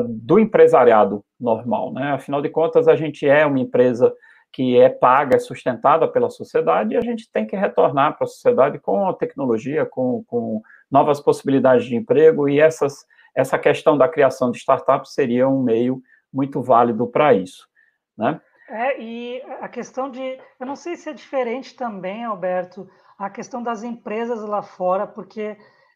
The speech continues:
Speaker 2: esses eventos, sabe, parece que as empresas, elas querem participar desses eventos, sabe? Elas querem ir pra dentro da universidade.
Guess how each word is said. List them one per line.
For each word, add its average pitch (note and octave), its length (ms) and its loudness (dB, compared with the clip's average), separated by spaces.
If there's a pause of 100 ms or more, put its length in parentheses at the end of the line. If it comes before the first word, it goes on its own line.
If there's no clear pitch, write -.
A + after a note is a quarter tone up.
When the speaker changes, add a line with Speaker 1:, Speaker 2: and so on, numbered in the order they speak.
(360)
Speaker 2:
esses C#4 360 -10
eventos, A3+ 760 -6
sabe, A3 280 -4
parece A#3 340 -8
que C#4+ 120 -10
as A#3+ 200 -6
empresas, C4 440 -4 (600)
elas G#3+ 360 -6 (760)
querem E4 420 -2
participar A3+ 520 -6
desses F#3 280 -14
eventos, F3+ 380 -10
sabe? F3+ 160 -6
Elas G#3+ 260 -4
querem C#4 720 -6
ir C#4+ 60 -10
pra B3 120 -10
dentro A3+ 240 -12
da G#3 80 -6
universidade. D#3+ 880 -12